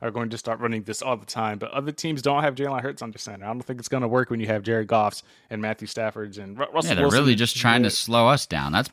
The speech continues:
Speaker 2: that's
Speaker 1: Yeah,
Speaker 2: embarrassing.
Speaker 1: they literally just wanna slow down the Eagles. That's, that's, that's what it is. So that's, so, so that's, that's great that that rule is, uh,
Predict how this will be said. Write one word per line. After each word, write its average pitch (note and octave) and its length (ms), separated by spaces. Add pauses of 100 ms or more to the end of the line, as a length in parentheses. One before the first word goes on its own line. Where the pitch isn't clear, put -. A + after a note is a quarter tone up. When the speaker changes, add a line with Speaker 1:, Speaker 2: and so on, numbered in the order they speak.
(120)
Speaker 2:
that's B2+ 240
Speaker 1:
Yeah, F#2 60
Speaker 2:
embarrassing. A2 600
Speaker 1:
they C#3+ 80
literally D#3 240
just B2 160
wanna B2 140
slow A#2 240
down G#2+ 160
the G2 80
Eagles. G2 240
That's, A2 240
that's, A2 240
that's A2+ 260
what A#2+ 100
it - 100
is. A#2+ 180 (240)
So G#2 340
that's, G2+ 260
so, F#2+ 480
so F#2+ 460
that's, G#2+ 400 (140)
that's G#2 220
great G2 220
that G2 100
that G2+ 180
rule G2 280
is, F2 120
uh, - 40